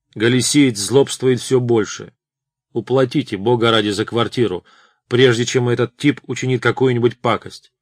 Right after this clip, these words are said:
От людей добра не жди, говорят, что вы роскошествуете в ресторанах, а за кров и за приют не платите».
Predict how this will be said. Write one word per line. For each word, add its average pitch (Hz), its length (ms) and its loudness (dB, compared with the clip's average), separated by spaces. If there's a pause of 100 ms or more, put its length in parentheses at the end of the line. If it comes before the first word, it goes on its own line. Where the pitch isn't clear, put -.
(640)
От - 160 -10
людей 147 320 4
добра 135 340 4
не 127 120 2
жди, 120 320 0
говорят, 110 320 0
что 117 260 -2
вы 131 240 2 (320)
роскошествуете 131 840 2
в 131 40 4
ресторанах, 127 720 0 (380)
а 104 100 -2
за 113 160 0
кров 147 320 2
и 123 40 0
за 123 120 2
приют 123 360 0
не 123 140 -2
платите». 110 600 -4